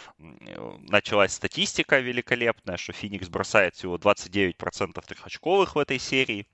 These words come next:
хотя по сезону у них было тридцать шесть и четыре. Там по каждому игроку был, была выкладка, как он бросает в этой серии. Ну и выкладка, кс-, выкладка, кстати,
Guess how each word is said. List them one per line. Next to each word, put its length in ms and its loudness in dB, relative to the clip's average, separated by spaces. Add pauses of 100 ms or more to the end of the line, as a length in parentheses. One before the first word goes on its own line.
(100)
хотя 220 -4
по 100 -8
сезону 300 -10
у 40 -14
них 140 -10
было 160 0
тридцать 340 -6
шесть 360 -6
и 100 -14
четыре. 560 -2 (480)
Там 160 0
по 120 -8
каждому 520 4
игроку 580 -8
был, 180 -4
была 400 4 (160)
выкладка, 640 -2 (840)
как 220 6
он 100 -10
бросает 500 4
в 20 -4
этой 200 -4
серии. 520 -2
Ну 220 -8
и 160 -6
выкладка, 420 -4
кс-, 220 -6
выкладка, 380 0
кстати, 360 4